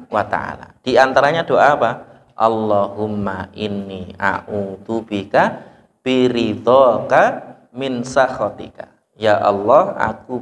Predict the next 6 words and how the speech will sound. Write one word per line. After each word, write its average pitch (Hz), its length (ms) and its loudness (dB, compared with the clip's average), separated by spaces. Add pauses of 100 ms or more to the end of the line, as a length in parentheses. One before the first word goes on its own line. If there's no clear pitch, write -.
berlindung 120 640 -2
kepadamu 101 880 -2 (400)
dengan 135 640 2
keridhoanmu 120 960 -2
dari 143 480 2
kemur-, 127 560 0